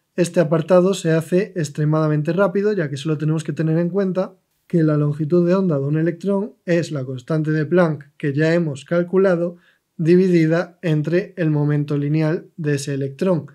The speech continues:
de modo que solo nos faltaría ver cuál es la relación entre el momento lineal y la energía cinética. La energía cinética de los electrones es un medio de la masa por su velocidad al cuadrado,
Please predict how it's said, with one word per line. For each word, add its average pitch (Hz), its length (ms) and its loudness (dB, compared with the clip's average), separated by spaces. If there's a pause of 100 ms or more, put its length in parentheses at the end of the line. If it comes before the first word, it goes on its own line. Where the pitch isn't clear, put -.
(180)
de 160 240 -2
modo 175 320 4
que 190 100 2
solo 160 240 0
nos 160 160 -2
faltaría 156 520 2
ver 180 220 2
cuál 156 220 0
es 147 100 -2
la 151 140 0
relación 151 640 0
entre 143 320 -6
el 139 60 -6
momento 147 360 -2
lineal 185 480 0 (140)
y 170 120 0
la 180 120 6
energía 151 440 -2
cinética. 160 640 -4 (480)
La 160 140 0
energía 160 420 0
cinética 208 560 0
de 135 80 -6
los 135 180 -8
electrones 196 840 -4
es 165 240 -6
un 180 120 2
medio 180 520 2
de 151 180 -2
la 147 140 2
masa 175 540 0
por 156 180 -2
su 175 160 -4
velocidad 180 720 2 (320)
al 156 220 -2
cuadrado, 143 640 0